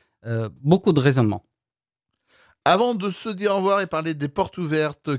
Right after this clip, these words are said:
Speaker 2: quels sont les rôles des deux associations, logec, Organisation de gestion d'établissements,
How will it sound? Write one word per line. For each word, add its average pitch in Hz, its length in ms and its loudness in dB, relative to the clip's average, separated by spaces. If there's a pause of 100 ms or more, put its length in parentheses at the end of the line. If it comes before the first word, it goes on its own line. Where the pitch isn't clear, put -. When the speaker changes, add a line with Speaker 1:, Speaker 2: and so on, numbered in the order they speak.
Speaker 2:
quels 247 240 -2
sont 180 280 -4
les 160 120 0
rôles 143 300 0
des 117 140 -2
deux 139 340 -2
associations, 135 920 -2
logec, 135 600 -2 (160)
Organisation 135 580 -2 (300)
de 123 140 2
gestion 131 600 0
d'établissements, 123 1000 -2